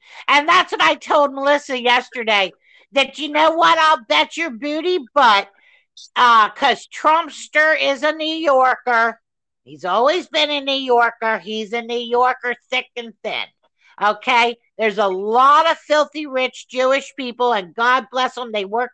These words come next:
their asses off to get where they are, who live in New York City.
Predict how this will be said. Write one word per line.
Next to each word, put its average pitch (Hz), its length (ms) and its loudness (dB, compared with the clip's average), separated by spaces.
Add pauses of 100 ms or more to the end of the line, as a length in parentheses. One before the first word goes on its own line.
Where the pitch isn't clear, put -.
their 226 160 -4
asses 226 440 -2
off 233 280 -4
to 214 100 -16
get 226 220 -6
where 226 200 -6
they 208 200 -10
are, 180 340 -8 (880)
who 220 120 0
live 240 360 2
in 196 160 -6
New 202 80 -4
York 226 460 -2
City. 120 460 -14